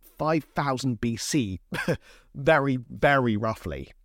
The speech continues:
Today, the ruins of Uruk can be found in Iraq, and in fact, there is even a very plausible argument that Uruk gave Iraq its name. Uruk, Iraq. It's not hard to see the similarity there. Though,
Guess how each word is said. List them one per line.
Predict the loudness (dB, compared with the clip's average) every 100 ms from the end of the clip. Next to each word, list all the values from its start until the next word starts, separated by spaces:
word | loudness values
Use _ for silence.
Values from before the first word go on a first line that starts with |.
| _ _ -20 _ _ _ _ _ -4
Today, | 0 4 4 4
the | 2 0
ruins | 2 2 4 2 2
of | 0
Uruk | 0 0 -4 -6 -18 -6
can | -2
be | 0 0
found | 0 -2 -2 -4
in | -4 -4
Iraq, | 0 -2 -2 -8 _ _
and | 2 4
in | 4
fact, | 4 0 -2 -6
there | 0 0
is | 2
even | 2 2 2
a | 2 0 -6
very | -6 -2 0 0
plausible | -4 -2 0 0 -2 0
argument | 0 0 -2 -4 -6 -2
that | -2 0
Uruk | -2 -4 -4 0
gave | 2 2 0
Iraq | -2 -4 -6
its | 0
name. | 0 2 -2 -10 _ _ _ -4
Uruk, | -2 0 -2 -12 -18 _ _ 0
Iraq. | 0 2 -2 -6 -20 _ _
It's | -4
not | 2 2 2
hard | 2 2 2
to |
see | 0 -2
the | -2
similarity | -2 -2 0 2 2 0
there. | -4 -4 -10 -14 _ _ _ -20 _ _ 0
Though, | 2 2 0